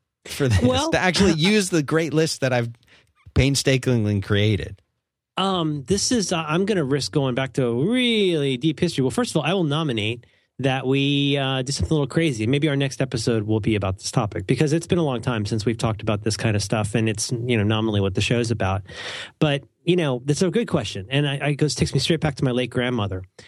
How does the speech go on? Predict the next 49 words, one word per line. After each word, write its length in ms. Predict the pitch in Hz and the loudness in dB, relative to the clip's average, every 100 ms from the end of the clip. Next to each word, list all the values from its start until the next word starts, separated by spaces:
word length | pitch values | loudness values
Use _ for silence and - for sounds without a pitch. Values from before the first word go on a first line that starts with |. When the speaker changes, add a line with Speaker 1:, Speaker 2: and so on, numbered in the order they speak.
| - | -2
Speaker 2:
who 80 | 160 | 0
was 100 | 143 | 2
the 80 | 135 | 2
most 220 | 156 156 | 0 0
inveterate 480 | 143 143 156 165 - _ _ | 0 2 0 -2 -4 _ _
list 280 | 139 147 143 | -2 0 0
maker 240 | 120 127 | 0 0
I've 80 | 110 | 0
ever 120 | 113 | 0
seen 160 | 107 123 | 0 0
in 60 | |
my 100 | 110 | 0
life. 240 | 107 101 90 | 0 -2 -2
Every 300 | 151 165 208 | -2 0 0
spare 340 | 208 - 180 165 | -2 0 0 2
moment 320 | 151 127 110 | 0 0 -2
my 80 | 113 | -4
grandmother 480 | 127 117 127 123 120 | -2 0 0 -2 -2
had, 400 | 123 117 101 107 - | -2 -2 -4 -6 -12
she'd 220 | - 143 | -2 0
reach 260 | 117 156 - | 2 0 0
into 140 | 202 | 0
her 80 | 208 | 0
purse 360 | 202 123 110 - | 0 -2 -2 -2
and 140 | 123 | -4
pull 240 | - 190 170 | 0 0 0
out 280 | 127 113 - - - _ | -2 -6 -10 -20 -20 _
this 180 | 143 - | -2 -2
fistful 560 | - 202 - - 120 113 | 0 0 -2 -2 0 0
of 140 | 104 | 0
lists. 560 | 139 147 - - - - _ - - _ | 0 -2 -4 -8 -10 -10 _ -20 -20 _
And 120 | 143 | 0
she 120 | - | 2
was 100 | 156 | 0
constantly 400 | - - 208 185 156 | 0 -2 0 2 0
making 180 | 139 143 | 2 0
lists. 200 | 151 117 | 0 0
And 100 | 127 | 0
she 140 | - | 2
was 160 | 143 120 | 0 2
a, 320 | 131 117 110 104 | 0 0 -2 -4
she'd 200 | - 143 | -4 0
been 120 | 135 | 0
a, 220 | 123 104 104 - - _ - _ _ _ | 0 0 -2 -6 -10 _ -20 _ _ _
uh, 340 | 127 120 113 107 | -2 -2 -2 -2
you 120 | 123 | -2
know, 240 | 120 110 113 | 0 -2 -2
uh, 80 | 117 | -2
an, 520 | 110 101 113 113 | -2 0 0 0